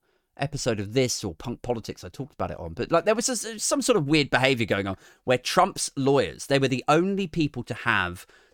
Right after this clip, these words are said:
the Florida search warrant slips, right, from Mar-a-Lago, where it had the F B I agents' names on it. And somehow these slips with their actual names on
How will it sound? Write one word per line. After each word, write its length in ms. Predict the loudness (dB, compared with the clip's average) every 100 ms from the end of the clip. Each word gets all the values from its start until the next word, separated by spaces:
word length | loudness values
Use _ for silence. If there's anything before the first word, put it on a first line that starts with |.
| -10
the 80 |
Florida 600 | -10 -4 0 2 2 -2
search 520 | -6 0 2 2 -2 0
warrant 480 | 2 4 0 -4
slips, 720 | -6 0 2 2 0 -6 -6 -10 _ _ _
right, 280 | -4 -2 -2 _ _
from 200 | _ -2
Mar-a-Lago, 720 | 2 4 4 4 4 2 -2 -4 _ _
where 220 | 2 2 2
it 60 |
had 240 | 0 0 0
the 160 | -2 0
F 220 | -2 -2
B 120 | -2 2
I 300 | 2 2 0
agents' 500 | -2 -2 -2 -8 -6
names 540 | -2 2 2 2 0 -2
on 100 | -4
it. 160 | -12 _ _ _ _ _ _ _ _ _
And 180 | 0 0
somehow 1040 | 0 0 4 4 6 4 2 0 -4 -8 -12 _
these 320 | -4 0 2 2
slips 560 | 2 2 0 -2 -6
with 260 | -2 -2 2
their 220 | 2 2 2
actual 560 | -2 -2 -4 0 2
names 520 | 4 4 4 2 0
on 300 | 0 0 -4